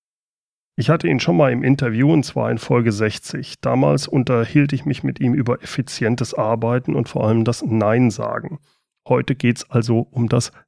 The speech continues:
Ja sagen zum Sport. Thomas kommt aus Wien, er ist von Haus aus Sozialpädagoge und heute aber als Online-Solopreneur unterwegs.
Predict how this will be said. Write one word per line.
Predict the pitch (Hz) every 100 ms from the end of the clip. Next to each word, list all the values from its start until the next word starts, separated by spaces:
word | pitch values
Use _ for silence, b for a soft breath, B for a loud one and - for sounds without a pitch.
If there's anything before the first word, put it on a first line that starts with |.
| _ _ -
Ja | 123 151 151
sagen | 110 98 101 139 156 b b b -
zum | 143
Sport. | 139 123 - - _ _ _ _ _ _ _ _ _ _ -
Thomas | 165 175 165 -
kommt | 143 135
aus | 101 110
Wien, | 165 220 247 359
er | -
ist | 120 -
von | - 104 113 -
Haus | 127 160
aus | - 131 127
Sozialpädagoge | - - - 117 180 - 180 175 170 180 180 190 151 - _ _ -
und | 120 - - - -
heute | - 123 151 151
aber | 117 123 123
als | 117 120 -
Online-Solopreneur | 120 123 120 117 107 117 113 - - 104 104 113 -
unterwegs. | 98 110 107 113 143 -